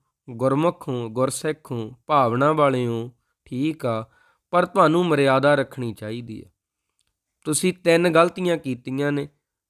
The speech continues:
ਬਚਨ ਨਹੀਂ ਮੰਨਿਆ। ਪਹਿਲੀ ਗੱਲ ਤਾਂ ਮਾਈਆਂ ਨੂੰ ਨਾਲ ਲੈ ਕੇ ਆਏ ਹੋ, ਬੀਬੀਆਂ ਨੂੰ, ਪਹਿਲੀ ਗਲਤੀ ਇਹ ਆ, ਸਾਡੀ ਇਹ ਮਰਿਆਦਾ ਨਹੀਂ, ਮਰਿਆਦਾ ਬਣਾਈ ਆ ਕਿਸੇ ਕਾਰਨ ਕਰਕੇ, ਤੁਸੀਂ ਕਿਉਂ ਲੈ ਕੇ ਆਏ ਹੋ? ਦੂਜੀ ਗੱਲ, ਤੁਸੀਂ ਸਮੇਂ ਤੋਂ ਪਹਿਲਾਂ ਆਏ ਹੋ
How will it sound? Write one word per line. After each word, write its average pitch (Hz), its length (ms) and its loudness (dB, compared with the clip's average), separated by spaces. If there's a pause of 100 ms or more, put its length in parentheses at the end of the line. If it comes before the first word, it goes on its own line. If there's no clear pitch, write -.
(120)
ਬਚਨ 135 300 0
ਨਹੀਂ 175 160 2
ਮੰਨਿਆ। 120 520 -2 (500)
ਪਹਿਲੀ 180 360 2
ਗੱਲ 147 220 4
ਤਾਂ 143 440 -2 (160)
ਮਾਈਆਂ 135 480 0
ਨੂੰ 160 140 0
ਨਾਲ 147 280 6
ਲੈ 139 140 2
ਕੇ 143 200 -2
ਆਏ 135 180 0
ਹੋ, 139 100 0
ਬੀਬੀਆਂ 123 500 -6
ਨੂੰ, 127 180 -16
ਪਹਿਲੀ 156 280 -2
ਗਲਤੀ 131 580 -2
ਇਹ 113 100 -4
ਆ, - 20 -6
ਸਾਡੀ 135 400 0
ਇਹ 156 100 4
ਮਰਿਆਦਾ 123 540 2
ਨਹੀਂ, 127 240 -2 (460)
ਮਰਿਆਦਾ 143 480 4
ਬਣਾਈ 160 360 2
ਆ 170 80 4
ਕਿਸੇ 165 320 -6
ਕਾਰਨ 143 460 0
ਕਰਕੇ, 147 480 -2 (440)
ਤੁਸੀਂ 151 280 -8
ਕਿਉਂ 127 300 -2
ਲੈ 120 160 0
ਕੇ 110 200 -8
ਆਏ 101 160 -12
ਹੋ? - 60 -18 (540)
ਦੂਜੀ 170 500 2
ਗੱਲ, 165 280 4
ਤੁਸੀਂ 170 340 -8
ਸਮੇਂ 147 420 -2
ਤੋਂ 151 160 -4
ਪਹਿਲਾਂ 143 400 -2
ਆਏ 131 160 -4
ਹੋ 123 40 -12